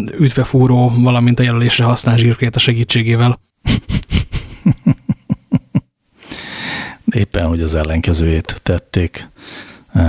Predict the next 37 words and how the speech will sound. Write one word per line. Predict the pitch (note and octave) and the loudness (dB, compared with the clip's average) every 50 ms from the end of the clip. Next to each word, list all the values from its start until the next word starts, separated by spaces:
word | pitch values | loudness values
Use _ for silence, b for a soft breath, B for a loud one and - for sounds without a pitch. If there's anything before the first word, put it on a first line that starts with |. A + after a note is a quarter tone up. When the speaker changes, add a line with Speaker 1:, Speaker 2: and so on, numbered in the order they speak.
| D2+ D#2+ F#2 - - | 0 -2 -2 -2 0
Speaker 2:
a | - F2 | 0 2
hétvégén | E2 D#2+ D#2 - - F#2+ E2+ D#2 D2 C#2+ D2 D#2 F2+ - B B B B | 2 0 0 -2 -2 -2 -2 0 0 0 0 0 -2 -2 B B B B
minden | - F#2 F2+ E2+ D#2+ E2 E2 D#2+ E2 F2 B B B B B B B B B B B B - | 0 2 2 2 2 2 0 0 0 -2 B B B B B B B B B B B B -6
tárgytól, | - G2 F#2 F2+ E2+ - - - F#2+ E2+ E2+ | -2 -2 -2 -2 -2 -4 -4 -2 0 0 2
ami | E2+ E2+ E2+ | 2 2 2
itt | E2+ E2+ - - F2 | 0 0 -2 -2 -2
a | |
lakásban | E2+ E2+ E2+ - E2+ E2 D#2+ D#2+ D#2+ E2 E2 | -2 -2 -2 -2 -2 -2 -2 -2 -2 -2 0
arra | D#2+ D#2+ D#2+ E2 E2 | 0 0 0 0 2
emlékeztette | D#2+ D#2+ D#2+ D#2+ - - F#2+ E2+ - - F#2+ - - - | 2 2 2 0 -2 -2 -4 -4 -2 -4 -4 -4 -2 -2
őket, | D#2+ E2 E2 - - G2+ - | -2 -2 -2 -2 -4 -6 -4
hogy | - F2 | -4 -4
egy | - - G2 - | -4 -4 -6 -4
fél | - - E2+ E2+ E2 | -4 -4 -2 0 0
éve | D#2+ D#2+ D#2+ | 0 -2 -2
készülnek | - - F#2+ E2 D#2 - F2+ F2 E2+ E2 - - | -2 -2 -2 -2 -2 0 0 0 0 0 0 -2
erre | F2 E2 E2 E2+ | -2 -2 0 -2
a | D#2+ | -2
felvételire, | - - E2+ E2 D#2+ E2+ F2 F2 - F2 E2 E2+ E2 E2 E2 | -2 -2 -2 0 0 0 0 0 -2 -2 -2 0 0 0 0
azt | D#2+ - - - - - - - - - - B B B B B B B B B B B B B | -2 -2 -4 -6 -8 -10 -10 -12 -16 -20 -20 B B B B B B B B B B B B B
eltüntették. | - - D#2 D2+ - D#2 D2+ - - D#2 - - D2+ C#2+ - - - - B B B B B B B B B B B B _ _ _ - - - - - - - - | -4 -2 -2 -2 -2 -4 -4 -2 -4 -6 -4 -4 -6 -6 -6 -8 -12 -14 B B B B B B B B B B B B _ _ _ -20 -14 -10 -10 -10 -10 -8 -6
Speaker 1:
Ezt | - C3+ - - - - | -6 -4 -4 -4 -6 -4
teljesen | - B2 A#2 - C3 B2+ | -4 -4 -2 0 0 0
meg | B2+ B2 | 0 0
tudom | - - B2+ B2 B2 | 0 0 0 2 2
érteni. | B2+ B2 - - B2+ B2+ B2+ - _ _ _ _ | 2 0 0 0 0 0 -2 -4 _ _ _ _
Speaker 2:
Tervben | - A#2+ A2 G#2 G2+ G2 G2+ G2 F#2 | -2 -2 0 0 0 0 0 0 2
volt | F#2 F#2 F#2 - | 0 0 0 0
az | G2 F2+ - - | -2 -4 -2 0
elégetés | G#2 G2 F#2+ F2+ F2+ F2+ F#2 F2 - - G2 F2 - - | 0 0 0 0 0 0 -2 -2 0 0 0 0 0 -2
a | F#2+ | -2
kertben, | - - G2+ G2 F#2 F2+ F#2 F2+ F2 | 0 0 0 0 0 2 0 2 2
de | F2 F2 | 2 0
aztán | F2 - - G2+ F2 | 0 0 0 0 2
az | E2+ E2+ | 2 2
égetési | F2+ E2+ E2 E2 D#2+ - F2+ F2 - - | 2 2 0 0 0 0 -2 -2 -2 -4
tilalomra | - - F2+ E2+ E2+ E2+ E2 D#2+ E2 D#2+ E2+ E2+ - - | -4 -2 -2 0 0 2 2 2 2 2 0 0 -2 -4